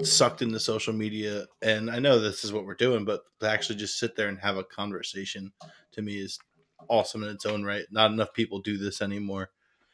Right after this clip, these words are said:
And to do it and be able to listen back on it and talk about it and help people, teach people how to play new games, have fun, and show what fun we have while we get to be there with you and enjoy the moment. Like,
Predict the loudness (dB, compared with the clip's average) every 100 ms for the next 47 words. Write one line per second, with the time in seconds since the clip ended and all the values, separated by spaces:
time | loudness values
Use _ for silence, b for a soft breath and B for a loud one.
0 | _ _ 0 2 2 -2 0 6 8 6
1 | 0 _ -8 0 4 4 2 -4 -6 -4
2 | -4 -2 0 4 4 4 -2 -2 -6 -6
3 | -4 -2 2 2 4 2 2 0 -4 -8
4 | -8 -8 -8 -12 _ _ -8 2 2 4
5 | 0 0 -4 -8 2 4 4 0 -4 -2
6 | -2 -2 -2 -2 -2 -4 -2 0 -2 -4
7 | -4 -6 -6 0 2 2 -2 -6 -8 -10
8 | _ B B B B 4 6 6 4 2
9 | 2 4 2 2 2 4 4 4 4 2
10 | 4 0 -4 _ _ _ _ _ 2 2
11 | 0 2 4 6 4 4 2 0 -6 -4
12 | -6 -4 4 6 6 2 -2 -2 -4 -8
13 | -8 -8